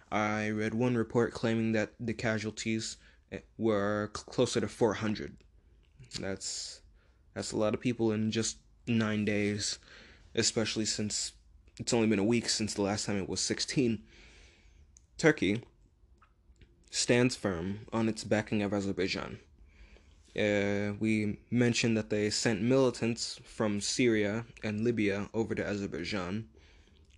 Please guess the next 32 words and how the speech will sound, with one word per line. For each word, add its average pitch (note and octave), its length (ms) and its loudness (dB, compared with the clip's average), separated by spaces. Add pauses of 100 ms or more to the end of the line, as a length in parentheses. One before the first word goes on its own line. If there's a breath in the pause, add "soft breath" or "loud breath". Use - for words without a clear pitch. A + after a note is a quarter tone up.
(120)
Not B2 260 4
many, C#3 480 6 (580)
but A2+ 240 0 (440)
something A2+ 360 -2
to G#2+ 60 0
take - 240 -6
note A#2+ 200 4
of. A2+ 280 2 (640 soft breath)
Uh, A2 200 0
as A2 240 -2
far A#2 280 2
as A2 140 0
I G#2+ 320 0
know, A2+ 720 0
they A2 140 2
haven't G2+ 500 -2
sent - 560 0
more, A#2 800 2 (680 soft breath)
but G2+ 460 -2
the A#2+ 160 2
ones A#2 220 2
that A2 120 -4
they A2 160 4
had A2+ 600 2
sent F2+ 560 -6
have F#2+ 220 0
arrived F2 640 -2
and E2 100 -8
are D#2+ 100 -6
probably F#2 440 -6
causing F#2 440 -6
trouble G#2 360 -2